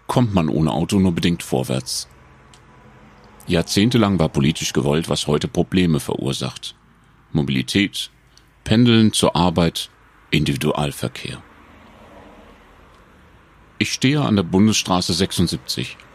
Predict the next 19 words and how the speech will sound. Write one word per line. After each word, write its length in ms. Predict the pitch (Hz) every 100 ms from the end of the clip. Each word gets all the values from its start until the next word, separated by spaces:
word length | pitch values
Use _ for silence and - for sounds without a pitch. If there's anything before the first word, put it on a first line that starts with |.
| - - - - -
Eckernfördes 640 | - 80 78 87 90 - -
Ein- 220 | 85 90
und 280 | 82 - -
Ausfalltor 720 | 85 98 - 85 - - 85 82
Richtung 320 | - 85 78
Kiel. 340 | - 82 69 - - - - - - - _ - - - - - - -
Jeden 360 | 101 151 151
Tag 320 | 120 123 113 -
kämpfen 340 | 104 107 90
sich 220 | 80 -
rund 300 | 80 98 107
um 140 | 92 80
die 120 | 80
Uhr 260 | 101 92 - - - -
die 140 | 87 -
Autos 380 | 90 92 90 -
durchs 200 | 87 92
Nadelöhr 520 | 87 90 87 82 -
Eckernförde. 680 | - 78 - 82 80 71